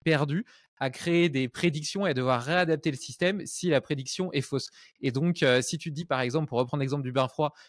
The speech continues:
que l'eau va être froide, bah, même si elle est pas aussi froide que ce que tu le pensais, euh, elle va te sembler aussi froide que ce que tu l'avais prévu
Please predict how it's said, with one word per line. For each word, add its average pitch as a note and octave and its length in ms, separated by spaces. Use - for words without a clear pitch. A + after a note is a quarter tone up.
que C3 360
l'eau E3+ 160
va D3+ 140
être B2+ 100
froide, E3+ 300
bah, B2 100
même D#3 160
si - 120
elle A#2+ 100
est A#2+ 60
pas D#3 300
aussi D#3+ 240
froide E3+ 240
que - 80
ce - 80
que C#3+ 80
tu - 120
le A#2 60
pensais, C#3 400
euh, B2+ 160
elle C3+ 120
va D3 100
te D3+ 100
sembler F3+ 460
aussi F3 240
froide F3 460
que C3+ 160
ce - 80
que - 80
tu C#3 160
l'avais C3+ 240
prévu D3 400